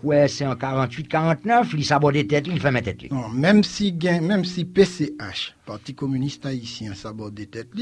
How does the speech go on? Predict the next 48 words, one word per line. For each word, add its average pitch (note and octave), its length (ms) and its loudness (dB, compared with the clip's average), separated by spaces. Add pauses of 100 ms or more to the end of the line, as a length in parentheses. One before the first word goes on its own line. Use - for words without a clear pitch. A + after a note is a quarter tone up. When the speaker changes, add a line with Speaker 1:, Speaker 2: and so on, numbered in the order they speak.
Speaker 2:
ça - 200 -10
c'est A#2+ 240 -10
un. B3+ 220 -8 (520)
Même F3+ 200 -4
si E3+ 180 -6
on D3+ 40 -4
a C#3+ 180 -6
voté C3+ 500 -6
vers A#2+ 320 -8
quarante-huit, A#2 640 -10 (120)
peut-être, A#2+ 500 -12
une A2+ 160 -10
loi G#2+ 320 -10 (100)
anticommuniste, E3 960 -8
mais B2 180 -4
Journal B2 440 -4
La D3 160 -6
Nation A#2+ 680 -12
Speaker 1:
Et C3+ 80 2
continue C#3+ 340 4
à - 20 2
Speaker 2:
continue - 0 -
Speaker 1:
paraître, G2 420 4
Speaker 2:
à - 60 -18
Speaker 1:
c'est A#2+ 180 0
ça. - 240 -8
Speaker 2:
Donc, D3+ 340 -10
en G#3 140 -4
nous G#3+ 220 0
était, F#3 560 -2
nous D#3 180 -2
dit D#3 320 -2
que F3 140 -10
c'est E3 160 -6
deux E3 240 -2
périodes B2 500 -8
légales, A2+ 400 -8
c'est D#3+ 160 0
celle F#3+ 320 0
Speaker 1:
Une A#3+ 160 8
Speaker 2:
période - 0 -
Speaker 1:
période F3+ 320 10
légale D#3+ 300 6
Speaker 2:
légale. C3 40 2
Speaker 1:
qui B2 80 -4
te A2 60 -4
gagne, F#2 240 -4
d'accord. - 300 0